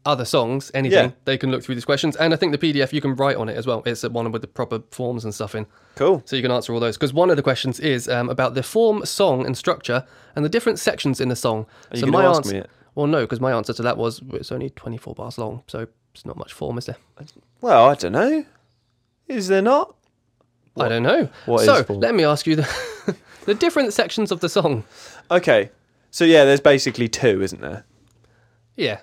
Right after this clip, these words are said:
Speaker 2: Not even that. No, I think you're right. There's no form.
Speaker 1: One sort of repeated, I think.
Speaker 2: Yeah, yeah, yeah.
Speaker 1: Really? Yeah, so that was my answer to that. But if you analyse another song using this P D F that I'll attach,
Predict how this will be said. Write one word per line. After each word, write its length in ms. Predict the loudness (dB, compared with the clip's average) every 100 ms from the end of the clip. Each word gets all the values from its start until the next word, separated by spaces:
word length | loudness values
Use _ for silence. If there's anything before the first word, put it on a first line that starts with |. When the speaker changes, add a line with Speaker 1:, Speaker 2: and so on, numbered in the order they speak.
| _
Speaker 2:
Not 200 | 0 2
even 260 | 4 2 -2
that. 220 | -2 -4 -10 _ _
No, 260 | -2 2 2
I 40 |
think 160 | 0 -4
you're 100 | -4
right. 200 | -2 -4
There's 200 | -6 -6
no 140 | -6
form. 100 | 0
Speaker 1:
One 320 | 2 2 -2 -4
sort 200 | -6 -6
of 140 | -8
repeated, 520 | -10 -8 -8 -10 -14
I 80 | -10
think. 60 | -2
Speaker 2:
Yeah, 160 | 0
yeah, 180 | 0 0 0
yeah. 40 |
Speaker 1:
Really? 200 | 0 0 -6 _ _ _ -4
Yeah, 160 | -2 -2
so 120 | -2
that 140 | 0 0
was 100 | 0
my 140 | -2
answer 180 | -2 -4
to 20 |
that. 200 | -4 0
But 220 | 2 2 2
if 140 | -2
you 80 | -2
analyse 380 | 0 2 2 0
another 220 | 0 -2
song 300 | 0 0 0
using 320 | -2 -2 -2
this 100 | -4
P 160 | -4 -4
D 120 | -2
F 100 | -6
that 100 | -6
I'll 60 | -8
attach, 440 | -4 -4 -6 -12